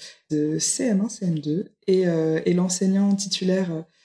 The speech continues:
qui était, euh, lui, il faisait une décharge de direction la journée où moi je prenais sa classe. Et le soir, il revient dans sa classe et il me dit, euh, « Alors, euh, t'as pris du plaisir ? »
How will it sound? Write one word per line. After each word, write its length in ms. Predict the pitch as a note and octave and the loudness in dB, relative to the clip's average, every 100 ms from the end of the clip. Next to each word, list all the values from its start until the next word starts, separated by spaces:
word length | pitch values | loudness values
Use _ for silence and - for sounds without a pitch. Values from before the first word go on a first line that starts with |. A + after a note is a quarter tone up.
| _ _ | _ _
qui 200 | - E3 | -2 -2
était, 300 | - F#3 F#3 | 0 0 2
euh, 140 | D#3+ | 0
lui, 200 | E3 F#3+ | 0 0
il 100 | G3 | 0
faisait 140 | F3+ | 0
une 100 | F3 | 0
décharge 400 | D#3+ F#3+ G#3 A#3 | 2 0 0 -2
de 60 | G3 | 0
direction 500 | F3 F#3 F3+ - A3+ | 0 -2 -4 -4 -2
la 140 | A3+ | 0
journée 260 | F3 F#3 G3+ | 0 0 2
où 60 | G3+ | 2
moi 180 | F#3 | 0
je 80 | G3+ | -2
prenais 240 | - G3 F3+ | -6 -6 -6
sa 140 | F3+ | -8
classe. 320 | - - - - | -12 -14 -16 -4
Et 100 | F#3+ | -2
le 100 | F#3 | 0
soir, 260 | - A3+ | -2 0
il 160 | G3 E3 | 0 -2
revient 300 | E3+ F3 G3+ | 0 2 2
dans 80 | F#3+ | 0
sa 160 | F3+ | -4
classe 320 | F3+ - A#3+ G3 | -10 -10 -8 -4
et 40 | |
il 60 | E3+ | -2
me 60 | |
dit, 200 | E3 F#3+ | -2 -2
euh, « 180 | F#3+ E3+ F3+ | -2 -4 -8
Alors, 380 | A#3+ B3 A#3+ G3 | -6 -4 -2 0
euh, 260 | F3+ E3+ E3+ - _ _ | 0 0 -4 -8 _ _
t'as 100 | - | -10
pris 160 | - A3 | -4 -2
du 80 | G3 | 0
plaisir ? » 440 | G3+ G#3 B3+ D4 | 0 0 0 -4